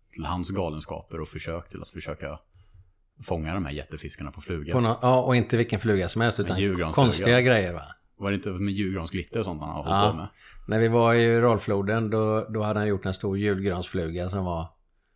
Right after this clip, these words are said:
Speaker 2: trettio fyrtio centimeter stor. Och
Speaker 1: Ja.
Speaker 2: då hade han ju stulit sin sons docka, Nallebjörn, och tagit ögonen och klistrat på. Såna här grejer gjorde han, va?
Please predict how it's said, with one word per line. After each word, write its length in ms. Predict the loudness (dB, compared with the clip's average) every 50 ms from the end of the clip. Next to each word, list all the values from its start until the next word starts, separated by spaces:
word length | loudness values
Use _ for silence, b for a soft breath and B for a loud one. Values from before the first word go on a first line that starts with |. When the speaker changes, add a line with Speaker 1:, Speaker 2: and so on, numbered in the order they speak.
| _ _ _ _ _ _ _ _ -8
Speaker 2:
trettio 300 | -6 -6 -6 -4 -4 -4
fyrtio 280 | -2 -2 -2 -2 -4 -4
centimeter 500 | -4 -4 -4 -2 -2 -2 -2 -4 -6 -10
stor. 380 | -8 -4 -4 -4 -4 -6 -8 -12 _ _
Och 120 | -8 -8
Speaker 1:
Ja. 100 | -8 -4 -2
Speaker 2:
då 100 | 0 2
hade 160 | 2 2 2
han 100 | 2 2
ju 260 | 4 4 2 2 0 -4 _ _ _ _ _
stulit 500 | -14 -12 -4 0 0 0 2 0 -2 -4
sin 340 | -4 -4 -4 -2 -2 -4 -6 -8
sons 520 | -10 -6 -2 0 0 0 0 -2 -6 -6
docka, 560 | -4 -4 -4 -4 -6 _ _ -6 -4 -4 -4 -4 -6 _ _ _ _ _ _ _ _ _
Nallebjörn, 600 | -4 -2 0 0 0 -2 -2 -4 -2 -2 -2 -2 -2
och 60 | -2
tagit 240 | -2 -2 -2 -2 -2
ögonen 580 | -2 0 0 0 -2 -2 -4 -4 -4 -4 -4
och 100 | -4 -4
klistrat 400 | -4 -4 -4 -4 -4 -6 -6 -6
på. 180 | -6 -8 -10 -12 B B B B B B B B B
Såna 120 | -2 0 2
här 120 | 4 4
grejer 160 | 4 4 4
gjorde 200 | 4 2 2 0
han, 160 | -2 -4 -4
va? 120 | -6 -10